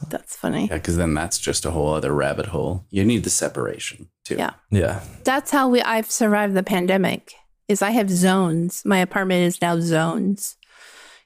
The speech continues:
Speaker 1: You only eat at the table. You only do work at the desk. You only watch T V at the couch, kind of thing.
Speaker 2: It's reasonable.
Speaker 3: That's a good idea, 'cause I feel like I'm very guilty of, like, I have my laptop, I can work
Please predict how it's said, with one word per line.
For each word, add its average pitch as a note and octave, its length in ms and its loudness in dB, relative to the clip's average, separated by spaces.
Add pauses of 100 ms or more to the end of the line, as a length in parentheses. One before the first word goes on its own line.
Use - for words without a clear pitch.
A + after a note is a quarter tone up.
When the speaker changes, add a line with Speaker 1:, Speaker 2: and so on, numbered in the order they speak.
(100)
Speaker 1:
You - 220 -2
only A3 260 4
eat G#3 240 4
at G3+ 160 0
the G3 80 -4
table. F#3 480 0 (160)
You F#3+ 160 -4 (160)
only G3+ 300 6
do F#3+ 300 4
work F3+ 320 0
at F#3+ 140 -2
the F#3+ 80 -6
desk. - 540 -6 (500)
You - 80 -10
only G#3 300 4
watch F#3 320 0
T G3 140 -2
V F#3+ 120 2
at F3 100 -2
the - 40 -20
couch, - 600 -8 (120)
kind F#3 180 -4
of - 80 -10
thing. - 200 -8 (340)
Speaker 2:
It's - 160 -12
reasonable. - 540 -8 (160)
Speaker 3:
That's B2+ 160 -2
a D#3+ 80 0
good C#3+ 200 4
idea, F2 520 4 (120)
'cause F#2 140 2
I F#2+ 80 4
feel A#2+ 180 0
like G#2 160 2
I'm F#2+ 280 4
very F2 260 4
guilty F2 400 2
of, E2+ 140 2
like, E2+ 300 0
I G2+ 80 2
have G2 100 4
my G2 120 6
laptop, F#2 680 0 (400)
I G#2 100 -2
can G#2 200 4
work G2 340 2